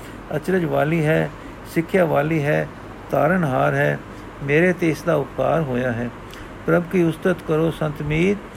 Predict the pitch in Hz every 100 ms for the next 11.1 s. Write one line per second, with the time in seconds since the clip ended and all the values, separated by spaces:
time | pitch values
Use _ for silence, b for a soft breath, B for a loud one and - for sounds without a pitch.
0 | B - - - 147 170 170 135 147 170
1 | 151 135 123 127 151 131 127 120 - -
2 | B B - - 139 143 147 143 160 175
3 | 156 151 160 135 143 156 160 151 135 147
4 | 185 175 165 165 156 165 160 - B B
5 | B 165 165 196 180 160 151 147 151 170
6 | 139 151 160 170 165 151 175 165 147 143
7 | 175 143 147 170 151 147 143 139 143 -
8 | B B B - 156 170 175 160 165 160
9 | 156 147 160 190 165 156 165 160 170 160
10 | 156 151 165 156 147 151 160 151 156 170